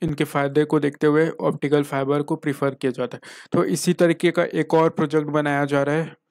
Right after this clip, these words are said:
जो कि कोची, चेन्नई, ये सॉरी, केरला में आता है कोची औ-, और लक्षद्वीप आइलैंड से कनेक्ट करेगा।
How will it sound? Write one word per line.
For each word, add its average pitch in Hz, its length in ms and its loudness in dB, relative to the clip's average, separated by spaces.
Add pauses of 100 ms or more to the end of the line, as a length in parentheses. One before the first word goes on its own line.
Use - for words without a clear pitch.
(240)
जो 147 120 2
कि 165 140 0
कोची, 147 500 0
चेन्नई, 143 720 -2 (100)
ये 139 220 0
सॉरी, 131 380 -4 (240)
केरला 143 380 4
में 156 360 -4 (540)
आता 143 220 -2
है 160 140 0
कोची 147 680 -2 (840)
औ-, - 120 -10 (260)
और 147 360 -2 (320)
लक्षद्वीप 156 760 -2
आइलैंड 143 260 -2
से 143 140 -4
कनेक्ट 139 340 -4
करेगा। 123 360 -4